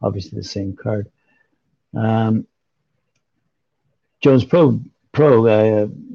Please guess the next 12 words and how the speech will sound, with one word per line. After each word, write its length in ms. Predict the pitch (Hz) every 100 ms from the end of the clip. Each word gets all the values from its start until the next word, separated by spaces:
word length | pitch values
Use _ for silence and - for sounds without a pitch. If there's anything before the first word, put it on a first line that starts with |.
| -
debut 340 | 120 110 127
came 220 | 127 131 120
in 60 |
his 100 | 107
home 180 | 120 123
city 400 | - 120 117 117
at 140 | 107
the 80 | 104
H 180 | 156 135
Suite 380 | - 110 110 - _ _ _ -
Edgbaston 680 | 120 101 123 117 - 107
before 500 | 104 101 120 113 -